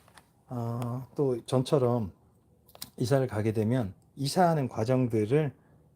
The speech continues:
어, 영상으로 남겨드릴 거거든요. 그래서 그와 같은 것을 남겨드리고 우리 쌤들이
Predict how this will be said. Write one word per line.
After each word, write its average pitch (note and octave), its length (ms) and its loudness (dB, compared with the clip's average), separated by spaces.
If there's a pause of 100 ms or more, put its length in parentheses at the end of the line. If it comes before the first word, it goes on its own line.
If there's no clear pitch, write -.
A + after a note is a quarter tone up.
(100)
어, A2 280 -6
영상으로 A#2 760 0 (160)
남겨드릴 B2 520 0
거거든요. A2 480 -2 (1080)
그래서 A#2+ 480 -10 (300)
그와 C3 200 -10
같은 A#2+ 300 -8
것을 A#2 520 -6 (160)
남겨드리고 A#2+ 840 -4 (960)
우리 A2 120 -8
쌤들이 B2+ 580 -6